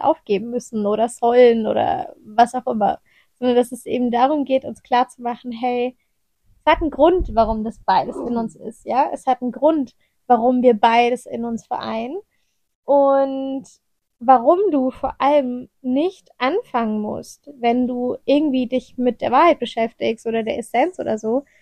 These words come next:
dein Menschsein zu unterdrücken oder wegmachen zu müssen oder sonst was. Alright. Wichtig ist mir an der Stelle, wenn wir von sowas sprechen wie vollkommen oder unvollkommen,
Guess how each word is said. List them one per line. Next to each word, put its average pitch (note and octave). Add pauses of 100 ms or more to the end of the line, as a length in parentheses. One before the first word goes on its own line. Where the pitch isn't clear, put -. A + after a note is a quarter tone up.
(340)
dein B3
Menschsein A#3+
zu -
unterdrücken C4
oder A#3
wegmachen A3+
zu -
müssen A3+
oder G#3+
sonst - (120)
was. - (880)
Alright. - (640)
Wichtig E4
ist C#4+
mir C4+
an B3
der A#3
Stelle, A3+ (140)
wenn B3+
wir C4
von C4
sowas A#3+
sprechen C4
wie A#3+
vollkommen B3+
oder A#3
unvollkommen, -